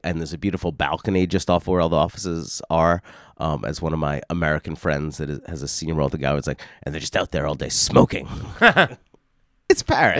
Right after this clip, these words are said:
Speaker 2: It's Paris.
Speaker 1: It's
Speaker 2: Uh,
Speaker 1: Paris. Um, and the show is just incredible. Hot on the heels of the opening of his traveling retrospective at the Whitney Museum a few weeks ago. Um, this is the best, one of the best gallery shows by Henry Taylor I've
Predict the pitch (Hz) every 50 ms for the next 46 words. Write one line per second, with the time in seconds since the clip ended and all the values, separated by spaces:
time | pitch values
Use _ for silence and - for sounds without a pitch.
0 | 143 - - 143 117 95 85 78 - - - - - 147 - 98 92 76 64 53
1 | 53 - - - - - - - - - - - _ 127 123 123 120 117 110 101
2 | 90 - - - - - _ _ - 135 135 127 127 117 - - - 135 123 117
3 | 117 117 107 - - 98 101 87 82 - - 104 98 - - 98 82 - - 92
4 | 87 82 80 76 73 69 - - - 117 117 117 107 98 90 - - 101 95 95
5 | 95 92 87 71 - - 80 85 82 76 67 85 87 - - 85 - - 87 87
6 | 82 80 76 - - 76 73 73 85 78 - - - 80 76 - 85 80 78 78
7 | - - 78 - - - 78 - - 78 - - - - 78 82 117 - - 107
8 | 123 117 113 104 104 110 104 101 98 - - - - 101 95 90 92 - - -
9 | 87 85 92 90 87 85 - - - - - - _ _ - 80 78 76 76 82
10 | 85 85 - - 92 87 76 69 65 - 90 92 - _ _ - 90 110 92 -
11 | 120 123 120 - - - - 104 113 120 120 113 - 101 92 - 76 73 - 80
12 | 76 87 92 92 92 90 - 101 92 92 85 80 90 76 82 92 87 82 76 -
13 | - 85 71 69 67 64 - - _ _ - 65 73 69